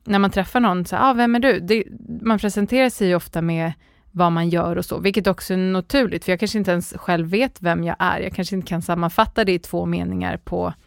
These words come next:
en fest. Men, ehm, vad man gör,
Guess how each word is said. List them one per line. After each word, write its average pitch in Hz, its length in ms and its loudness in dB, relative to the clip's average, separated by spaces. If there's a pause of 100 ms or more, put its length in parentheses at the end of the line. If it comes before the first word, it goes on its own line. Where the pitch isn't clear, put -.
(360)
en 180 120 -2
fest. - 400 -8 (440)
Men, 175 480 2
ehm, 170 360 0 (760)
vad 190 240 2
man 185 160 2
gör, 214 380 6